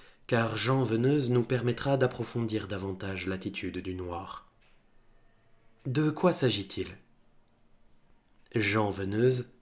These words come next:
est un nègre. D'origine antillaise, il habite Bordeaux depuis longtemps. Donc c'est un Européen. Mais il est noir, donc c'est un nègre.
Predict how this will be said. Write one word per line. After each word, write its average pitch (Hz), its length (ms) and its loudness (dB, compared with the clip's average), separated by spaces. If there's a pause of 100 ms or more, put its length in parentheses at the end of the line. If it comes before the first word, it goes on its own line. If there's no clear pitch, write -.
est 107 260 -2
un 101 100 -2
nègre. 90 480 -6 (1040)
D'origine 104 560 0
antillaise, 101 720 -2 (300)
il 120 120 0
habite 120 380 -2
Bordeaux 107 480 2
depuis 95 300 -4
longtemps. 95 440 -6 (840)
Donc 95 440 -4
c'est - 420 -4
un 87 80 -8
Européen. 92 600 -4 (1200)
Mais 120 320 4
il 156 140 4
est 139 80 4
noir, 87 520 -4 (380)
donc 90 400 -6
c'est 101 240 -4
un 95 80 -4
nègre. 87 400 -8